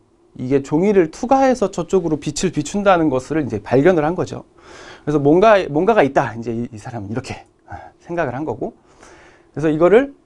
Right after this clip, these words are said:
아, 뭔가 우리가 알 수 없는 어떤 광선이다 해서 그거를 이름을, 어, 우리 이제,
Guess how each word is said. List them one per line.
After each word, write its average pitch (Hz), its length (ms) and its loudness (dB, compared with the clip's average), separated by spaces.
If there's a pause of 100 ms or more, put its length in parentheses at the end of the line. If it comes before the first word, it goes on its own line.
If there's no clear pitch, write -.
(160)
아, 135 100 0
뭔가 160 460 6
우리가 170 280 0
알 156 140 2
수 214 140 -6
없는 190 180 -4
어떤 131 260 -6
광선이다 135 520 -8
해서 120 280 -12
그거를 131 520 -6
이름을, 180 480 -4 (240)
어, 110 180 -16 (280)
우리 120 300 -10 (120)
이제, 113 220 -10